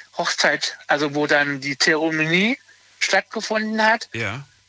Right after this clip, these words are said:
Speaker 1: Und dann haben wir Kaffee und Kuchen, hatten wir auch ebenfalls auf dem Oberdeck, aber was Open Air gewesen ist, also nicht bedacht,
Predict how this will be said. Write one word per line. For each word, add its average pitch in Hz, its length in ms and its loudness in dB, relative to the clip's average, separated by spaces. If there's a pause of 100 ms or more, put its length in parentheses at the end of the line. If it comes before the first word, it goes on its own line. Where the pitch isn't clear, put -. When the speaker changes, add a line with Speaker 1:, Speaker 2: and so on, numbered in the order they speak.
(240)
Speaker 1:
Und 180 720 2
dann 175 460 2
haben 190 220 0
wir 185 140 2
Kaffee 214 540 2
und 180 140 -2
Kuchen, 240 380 0
hatten 202 240 2
wir 185 200 4
auch 170 240 0
ebenfalls 226 440 0
auf - 120 -4
dem 196 160 -2
Oberdeck, 190 440 0
aber 165 240 0
was 165 300 0 (120)
Open 180 280 0
Air 170 220 4
gewesen 220 420 0
ist, 254 280 -2 (520)
also 156 180 2
nicht 180 220 2
bedacht, 165 500 2